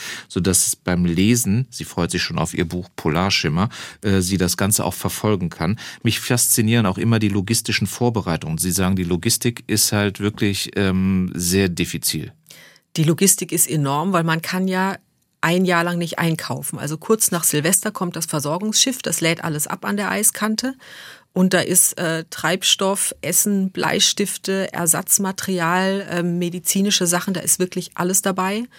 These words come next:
Speaker 2: Und, ähm, das zu planen und alles vorzuhalten, was man eventuell braucht, ist eine enorme Aufgabe.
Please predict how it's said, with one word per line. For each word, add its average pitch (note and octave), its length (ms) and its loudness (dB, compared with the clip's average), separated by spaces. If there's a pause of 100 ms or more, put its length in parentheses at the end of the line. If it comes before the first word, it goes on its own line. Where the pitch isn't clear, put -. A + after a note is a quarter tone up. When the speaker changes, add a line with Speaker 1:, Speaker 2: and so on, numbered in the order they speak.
(560)
Speaker 2:
Und, F#3 480 4
ähm, E3+ 560 0 (480)
das - 280 2
zu - 140 0
planen F3 680 0
und D#3+ 160 -6
alles F#3+ 200 2
vorzuhalten, F3+ 800 -2
was E3+ 200 2
man F3 160 -4
eventuell D#3+ 520 -4
braucht, D3+ 440 -4
ist - 180 0
eine E3 160 -2
enorme D3+ 480 -6
Aufgabe. C#3+ 560 -14